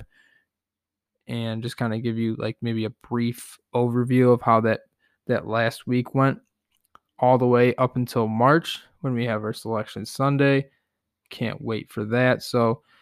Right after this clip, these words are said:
stay tuned, guys. French Toast Sports is going to blow up this year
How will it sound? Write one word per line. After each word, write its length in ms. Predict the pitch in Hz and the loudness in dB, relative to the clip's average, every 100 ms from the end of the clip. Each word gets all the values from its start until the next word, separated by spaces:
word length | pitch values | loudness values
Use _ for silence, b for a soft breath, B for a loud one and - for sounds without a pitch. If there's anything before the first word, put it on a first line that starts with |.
| _ _ | _ _
stay 300 | - - 151 | -2 4 4
tuned, 320 | 147 151 147 | 6 4 6
guys. 500 | 139 139 139 131 - _ | 6 6 4 2 -8 _
French 280 | 143 135 - | 0 0 2
Toast 220 | 131 127 | 0 0
Sports 640 | - 135 131 127 - - _ | -2 0 0 -2 -10 -16 _
is 320 | 123 120 113 | -6 -4 -6
going 300 | - 127 127 | -4 -4 -2
to 100 | 123 | -4
blow 340 | 117 127 127 127 | -4 2 4 4
up 140 | 123 | 2
this 200 | 127 - | -4 0
year 320 | 127 123 123 | 0 2 0